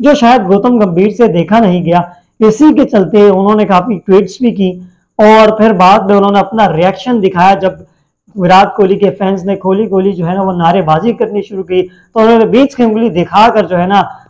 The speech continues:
उस अपना reaction दिखाया, और बाद में media के सामने उसे ये जाहिर किया कि जनाब वो India के against नारेबाजी कर रहे। तो गौतम गंभीर साहब, ये आपकी अपनी, अ, जाती दुश्मनी है विराट कोहली से,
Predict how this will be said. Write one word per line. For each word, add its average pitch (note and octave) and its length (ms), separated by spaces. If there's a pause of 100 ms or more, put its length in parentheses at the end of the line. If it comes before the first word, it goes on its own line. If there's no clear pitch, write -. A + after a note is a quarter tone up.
(120)
उस G#3+ 220
अपना F#3 400
reaction F3 420
दिखाया, F3+ 320
और G3 240
बाद G3 460
में G#3+ 220
media G3 340
के G3+ 160
सामने F#3+ 400
उसे F#3 180 (500)
ये A3 320
जाहिर F#3 360
किया F#3+ 240
कि F#3+ 140
जनाब E3+ 560
वो G3+ 420 (460)
India C4+ 280
के B3 100
against F3+ 360
नारेबाजी D#3+ 460
कर D#3 120
रहे। D3+ 120
तो G#3 280
गौतम A3 320
गंभीर A3+ 260
साहब, A#3 320
ये G#3+ 100
आपकी G3+ 320
अपनी, A3+ 260 (520)
अ, G#3 120
जाती F3+ 480
दुश्मनी G#3 440
है G#3 120
विराट F3 400
कोहली F#3+ 220
से, G3+ 280